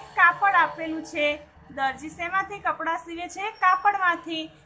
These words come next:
તો લુહાર ઓજારો શેમાંથી બનાવે વિદ્યાર્થી મિત્રો? લોખંડમાંથી. તો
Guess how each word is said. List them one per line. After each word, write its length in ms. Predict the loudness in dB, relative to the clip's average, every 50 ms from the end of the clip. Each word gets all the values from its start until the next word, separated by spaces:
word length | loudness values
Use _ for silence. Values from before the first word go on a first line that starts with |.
| _ _ _
તો 120 | -2 -2 0
લુહાર 480 | 0 -2 -2 2 4 6 6 6 6 4
ઓજારો 460 | 2 0 0 0 0 -2 -2 -2 -2 -2
શેમાંથી 460 | -4 -6 -4 -2 -2 -4 -4 -4 -2
બનાવે 440 | 0 0 2 4 2 2 2 0 -4
વિદ્યાર્થી 500 | -8 -8 -6 -4 -2 -2 -2 -4 -6 -8
મિત્રો? 360 | -8 -8 -6 0 4 6 6 6 6 4 0 -6 _ _ _ _ -6
લોખંડમાંથી. 1080 | 2 4 6 6 6 4 0 0 0 2 2 2 2 2 -2 -6 -6 -6 -6 -6 -10 -14 _ -20 -20 _ -20 _ _ 0
તો 140 | 4 6